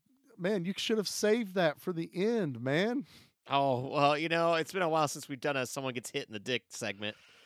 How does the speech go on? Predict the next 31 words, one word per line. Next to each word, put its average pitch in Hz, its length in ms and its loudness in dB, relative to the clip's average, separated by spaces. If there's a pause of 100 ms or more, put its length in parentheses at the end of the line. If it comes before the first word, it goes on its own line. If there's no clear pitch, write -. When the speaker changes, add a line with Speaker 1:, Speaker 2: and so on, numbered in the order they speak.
(220)
Speaker 1:
We 175 120 4
haven't 202 340 6
done 160 240 6
one 147 120 2
of 139 80 0
those 131 180 2
in 131 80 0
a 123 60 -2
while, 127 460 4 (100)
but 156 340 12
Speaker 2:
N-, 117 60 -10 (120)
no 123 140 0
one's 139 160 0
gotten 127 220 2
hit 160 180 2
in 147 60 2
a 139 40 2
dick. 165 400 2 (300)
<laughs> 123 340 -4
Speaker 1:
those 208 460 10
in 208 180 8
the 165 120 6
know 147 960 6
about 131 340 2
what 135 160 2
I'm 135 140 0
getting 139 200 -6
ready 127 120 -4
to 117 80 -6
talk 160 300 4
about 117 460 0